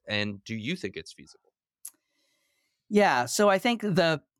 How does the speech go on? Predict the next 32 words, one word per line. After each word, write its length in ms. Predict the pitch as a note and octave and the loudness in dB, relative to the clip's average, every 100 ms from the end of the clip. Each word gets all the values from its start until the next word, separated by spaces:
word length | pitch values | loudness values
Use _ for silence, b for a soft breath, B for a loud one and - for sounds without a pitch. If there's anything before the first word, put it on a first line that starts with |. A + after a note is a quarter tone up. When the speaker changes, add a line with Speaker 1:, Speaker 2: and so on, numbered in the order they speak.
| _ _ | _ _
Speaker 2:
you 80 | F3 | 0
know, 100 | E3+ | 2
the 140 | D3+ B2+ | 2 0
bo-, 220 | C3 - | -4 -2
you 80 | F3 | 2
know, 80 | C#3 | 2
what 180 | D3+ | 2
the 80 | - | 0
book 220 | B2 A#3 | 0 -2
highlights 480 | - E3+ F3 C3 A2 | 2 2 2 2 0
in 120 | A2 | -4
my 220 | G#2+ G2+ F#2+ | -2 -2 -2
view 380 | G2+ F#2+ F#2+ - | -2 -2 -4 -4
is 200 | A#2+ A#2+ | -6 -6
the 100 | A#2 | -8
fact 440 | - B2 A#2+ A#2+ | 0 2 2 -2
that 340 | A#2 G#2 G2 - - | 0 2 0 -4 -6
the 140 | A#2+ | -6
P 200 | - F3 | -2 2
L 160 | D3 B2+ | 2 4
A 120 | A#2 | 2
has 360 | A#2+ C3+ B2 A2 | 2 -2 -2 -4
its 160 | - - | -10 -4
own 240 | C3 C3 | -4 -2
history 540 | B2 B2+ - B2 A2 | -2 -2 -2 -6 -6
to 140 | A2 G#2+ _ - | -6 -10 _ -10
draw 320 | G#2+ A2 A#2+ | 0 2 2
from 340 | - G2+ F2+ | -2 -6 -6
in 140 | F2+ G#2 | -8 -10
order 320 | A2 A2+ A2+ | -6 -4 -4
to 120 | - | -6
understand 920 | F#2+ G2+ G2 - A#2+ A#2+ G2 F2+ F2 | -8 -8 -8 -6 -2 0 0 -2 -8